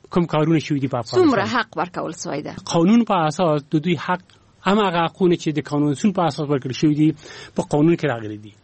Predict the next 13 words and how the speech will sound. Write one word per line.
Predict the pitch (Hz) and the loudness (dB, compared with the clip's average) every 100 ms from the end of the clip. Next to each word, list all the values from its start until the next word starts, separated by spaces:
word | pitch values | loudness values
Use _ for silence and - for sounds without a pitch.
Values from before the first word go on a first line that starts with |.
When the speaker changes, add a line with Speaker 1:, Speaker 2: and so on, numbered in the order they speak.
| - | -12
Speaker 2:
بله. | 170 151 _ _ | -12 -12 _ _
Speaker 1:
خو | - 190 170 - 208 185 | -4 0 0 -4 -6 0
مشکل | 190 - - 254 | 0 0 -2 0
یا | 233 202 | 2 0
چالش | 190 - 170 185 254 202 - _ _ _ 165 | -2 -4 0 2 2 0 -8 _ _ _ -2
د | 156 151 | 0 2
دې | 196 208 208 202 175 _ _ - | 2 4 2 0 -6 _ _ -2
پلي | 160 151 | 0 0
کول | 147 165 185 127 | 0 2 2 -2
دي | 113 - _ - | -8 -10 _ -6
چې | 165 | -4
څومره | - 226 220 196 202 196 _ _ | 0 2 2 2 0 -4 _ _
Speaker 2:
دا | 226 | -2